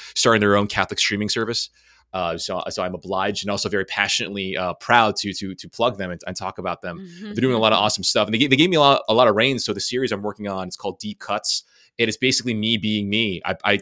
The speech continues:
Speaker 1: take things from social media that I find very interesting or very, uh, intriguing, and I kinda talk about it in a Catholic context, kinda similar to, you know, Talk Soup or the show S-, The Soup, uh, on,
Speaker 2: Mm.
Speaker 1: on E, where you just take
Speaker 2: Mm-hmm.
Speaker 1: random things from pop culture, um,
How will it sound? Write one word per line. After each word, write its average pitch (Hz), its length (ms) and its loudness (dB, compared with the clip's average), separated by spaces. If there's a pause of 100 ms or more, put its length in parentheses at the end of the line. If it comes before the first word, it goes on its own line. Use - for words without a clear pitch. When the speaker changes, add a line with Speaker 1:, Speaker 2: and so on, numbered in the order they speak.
(120)
Speaker 1:
take - 240 -2
things 113 320 -2
from 107 120 -6
social 107 300 -2
media 110 440 0 (200)
that 110 100 2
I 107 80 4
find 104 300 0
very 101 260 2
interesting 135 460 -4
or 127 100 -2
very, 92 460 -2
uh, 82 220 -6
intriguing, 117 560 -4 (300)
and 110 120 2
I 104 40 2
kinda 113 240 -2
talk - 260 0
about 104 260 0
it 95 180 0
in 104 100 -4
a 95 40 -6
Catholic 101 360 -4
context, 101 560 -4
kinda 117 180 -2
similar 107 360 0
to, 95 260 -4 (260)
you 101 120 -10
know, 87 120 -8
Talk - 320 -6
Soup 98 340 -4
or 85 300 -10 (140)
the 92 60 -20
show - 180 -6
S-, - 260 -6
The 95 60 -12
Soup, 90 300 -4 (260)
uh, 95 40 -10
on, 90 280 -8
Speaker 2:
Mm. 95 60 -14
Speaker 1:
on 92 120 -8
E, 104 260 -6
where 98 240 -2 (180)
you 120 80 0
just - 160 -2
take 160 200 2
Speaker 2:
Mm-hmm. 156 200 -16
Speaker 1:
random 117 260 2
things 117 280 -2
from - 120 -6
pop 110 220 0
culture, 107 460 -2 (360)
um, 90 520 0